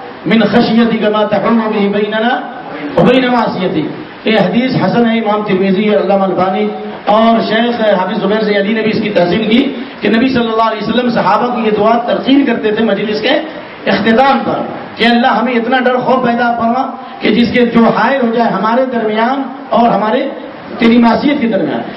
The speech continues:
لہذا سب سے پہلے علم حاصل کریں ڈر کے لیے۔ نمبر دو، اللہ سے کیا کریں؟ دعا کریں۔ نمبر تین، ہر چیز کے لیے آپ کے پاس تیاری ہوتی ہے، آپ کے پاس بہت ساری صلاحیتیں مخفی پوشیدہ ہیں،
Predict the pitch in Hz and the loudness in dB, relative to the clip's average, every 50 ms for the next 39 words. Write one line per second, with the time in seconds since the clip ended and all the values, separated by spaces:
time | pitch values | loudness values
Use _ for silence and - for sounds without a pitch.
0 | - - - - 202 196 208 220 226 226 262 262 262 262 262 - - - - - | -12 -8 -2 0 2 4 4 4 4 2 2 0 -2 -2 -4 -10 -14 -16 -16 -14
1 | - - - - - - 226 233 262 240 233 233 233 233 277 285 277 240 226 220 | -10 -6 -2 0 2 2 4 4 2 2 2 2 2 2 0 0 0 0 -2 -2
2 | 220 220 208 196 185 160 147 143 - - 202 214 202 196 196 175 165 165 202 226 | -2 -2 -2 -2 -2 -2 -2 -2 0 0 2 2 2 0 0 0 0 2 4 4
3 | 233 247 247 240 233 220 262 277 285 302 311 320 - - - - - - - - | 4 4 4 2 2 2 2 2 2 2 0 -2 -4 -8 -10 -12 -14 -14 -16 -16
4 | - - - 175 202 226 233 226 - 240 233 226 240 240 240 247 247 269 311 320 | -14 -8 -4 -2 2 2 2 2 2 0 0 0 0 0 0 0 0 -2 -2 -4
5 | - - - - - - - - - - - - - - - - - - - - | -6 -8 -10 -12 -14 -16 -16 -18 -18 -18 -16 -16 -14 -14 -14 -16 -16 -18 -18 -20
6 | - - - 135 170 226 277 277 254 233 233 202 185 151 123 123 131 135 - - | -20 -10 -2 2 4 4 4 4 2 2 0 0 -2 -2 -4 -6 -6 -4 -4 -4
7 | - - - 180 226 247 247 240 247 240 233 - - 247 269 285 311 320 311 - | -4 -2 0 2 2 4 4 2 2 2 0 0 0 2 2 4 4 4 2 0
8 | - - - - - - - - 226 - - - 277 285 - - 262 254 254 262 | -2 -6 -8 -10 -10 -4 0 0 0 0 2 0 0 0 2 0 0 0 2 2
9 | 247 240 233 - 240 240 247 240 240 - 214 208 208 208 214 262 269 240 208 214 | 2 2 2 0 0 -2 -2 -2 -2 -2 -2 0 2 2 2 2 2 0 0 0
10 | 208 220 233 202 185 185 180 - - - - - - - - - - - 190 226 | 0 0 0 0 0 0 -2 -4 -12 -16 -18 -18 -18 -16 -16 -8 -2 0 2 2
11 | 247 233 247 240 247 254 233 220 226 262 - - 233 233 233 240 - 220 214 214 | 2 2 0 0 -2 0 0 0 0 0 0 0 -2 -2 -2 -2 -2 0 0 0
12 | 185 202 220 208 214 226 233 240 247 254 - - - - - - - - - - | 2 0 0 0 0 0 0 0 -2 -4 -8 -12 -14 -16 -18 -18 -20 -20 -16 -8
13 | - 151 208 233 233 226 233 262 285 277 - 226 226 - - - - - 247 240 | -2 2 2 2 2 2 2 2 2 4 4 2 2 2 0 -2 0 0 2 2
14 | - - 208 214 185 - | 2 2 0 -2 -2 -4